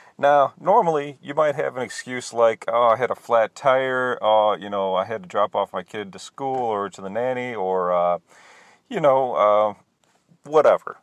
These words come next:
But in, in Guillermo's case, it was, "I was abducted by aliens. Sorry, guys, I'm late to football practice." So, check this out. In an article by E S P N, nonetheless. I mean, like, this isn't like,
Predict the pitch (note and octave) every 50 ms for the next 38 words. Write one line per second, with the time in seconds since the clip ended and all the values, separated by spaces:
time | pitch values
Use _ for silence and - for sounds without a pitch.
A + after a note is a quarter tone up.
0 | _ _ _ _ _ _ _ _ _ _ _ _ _ _ _ _ _ _ _ -
1 | D3+ D#3 D#3+ D#3 C#3+ - - C3 C3 B2 A2+ C3+ D#3 F3+ F#3 E3 C#3 B2 - -
2 | - A#2+ A#2 A2+ A2+ - - B2+ D3 B2+ B2+ A2 G#2 G#2 G#2+ G#2 - - - _
3 | _ _ _ _ _ _ - B2 C3+ C3 A2 G2 G2+ F2 A2 G#2+ G#2+ - G#2 F2+
4 | A2 A2 A2 A#2+ B2+ B2+ A2 F#2 E2 - - - _ _ _ _ - - A#2 A2+
5 | G#2+ F#2+ F#2+ F#2+ F#2 F#2+ F#2+ - - - _ _ _ _ G2+ G2 G#2 G#2 F2 -
6 | F#2 - G#2 F#2+ - F2 E2+ D#2+ - E2+ E2 D#2+ - - - - - _ _ _
7 | _ _ _ _ _ _ _ _ _ _ _ _ _ _ _ _ - - D3 C#3+
8 | B2+ G#2 F2 - _ _ _ _ _ _ _ _ - - - C3+ B2 - - A#2+
9 | - - B2 G#2 E2+ D2+ - _ _ _ _ _ _ _ _ _ _ _ _ _
10 | _ _ _ _ _ _ _ _ _ - - _ _ _ _ _ - A#2+ B2 B2
11 | A#2 G2+ A#2 C3 D3 D3+ - - F2+ F2 F2 - B2 C#3+ D3 E3 F3+ F3 D3+ -
12 | - - - C#3+ C3+ D3 E3 C#3+ G#2 G2 F#2+ F2+ E2 E2 E2+ E2+ - - - A#2+
13 | C3 C3 B2 A#2+ A#2+ A#2 A#2 - - _ _ _ - A2 - - C#3+ C3+ C3+ A2
14 | A2 A2+ A2+ A2 G#2+ G#2